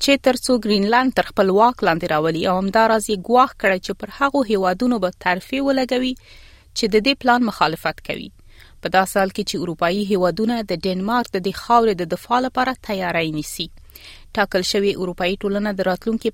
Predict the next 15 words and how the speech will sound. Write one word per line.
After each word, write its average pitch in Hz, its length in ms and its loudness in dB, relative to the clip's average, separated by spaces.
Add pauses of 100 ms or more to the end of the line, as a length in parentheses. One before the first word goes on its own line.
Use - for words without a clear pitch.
پنجشنبې 226 520 -2
په 185 120 -4
ورځ 185 160 -2 (140)
بیړنۍ 196 420 0
ناسته 254 360 -2
وکړي 180 260 -10 (100)
څو 202 180 -2
د 180 80 -10
خپل 214 240 -4
غبرګون 190 440 -2
په 202 140 -4
اړه 226 120 -2 (160)
پریکړه 170 400 -4
وکړي. 165 280 -12 (720)
اروپایي 175 340 -4